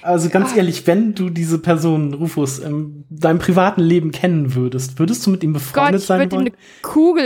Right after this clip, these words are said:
Speaker 2: in den Kopf jagen.
Speaker 1: <laughs> So, vielleicht kommt daher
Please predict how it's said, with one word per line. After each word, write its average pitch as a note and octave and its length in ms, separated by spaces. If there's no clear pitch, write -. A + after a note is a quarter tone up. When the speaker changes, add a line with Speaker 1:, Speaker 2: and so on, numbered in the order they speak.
Speaker 2:
in A3 160
den A3 60
Kopf - 380
jagen. G#3+ 480
Speaker 1:
<laughs> G#3 80
So, C#3+ 400
vielleicht G#3+ 340
kommt F#3 260
daher D#3 640